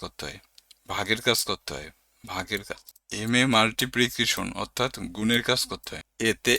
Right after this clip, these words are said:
অ্যাডিশন মানে যোগের কাজ করতে হয়, আর সবশেষে আমাদের কি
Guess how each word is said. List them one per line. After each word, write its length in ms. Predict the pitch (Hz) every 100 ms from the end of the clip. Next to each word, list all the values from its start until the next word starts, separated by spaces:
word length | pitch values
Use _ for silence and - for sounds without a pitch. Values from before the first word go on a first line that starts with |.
| -
অ্যাডিশন 480 | 107 104 107 104 95
মানে 160 | 95 101 95
যোগের 260 | 101 104 110
কাজ 120 | 110 110 -
করতে 200 | - -
হয়, 120 | - - _ - 92
আর 100 | 92 - - -
সবশেষে 500 | 110 - - 113 120 110
আমাদের 240 | 107 107
কি 80 | 110